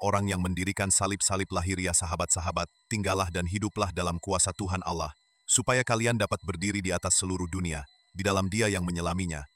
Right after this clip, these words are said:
agar kalian dapat menangani firman Allah dengan benar, yang seperti palu dan seperti pedang untuk memisahkan yang berharga dari yang hina,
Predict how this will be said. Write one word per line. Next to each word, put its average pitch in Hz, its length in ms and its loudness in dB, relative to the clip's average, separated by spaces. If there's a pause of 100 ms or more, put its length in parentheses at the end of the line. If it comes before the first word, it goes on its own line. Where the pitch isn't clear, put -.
(160)
agar 95 240 -2
kalian 107 400 0
dapat - 240 0
menangani 98 400 -2
firman 101 320 -2
Allah 92 320 -2
dengan 87 160 -2
benar, 90 400 -4 (240)
yang 95 240 0
seperti - 320 -2
palu 98 320 0
dan 87 160 0
seperti - 320 0
pedang 98 320 0
untuk 101 240 -4
memisahkan 95 560 0
yang 87 160 -2
berharga 90 400 -2
dari 85 240 -4
yang 82 80 -6
hina, 85 320 -6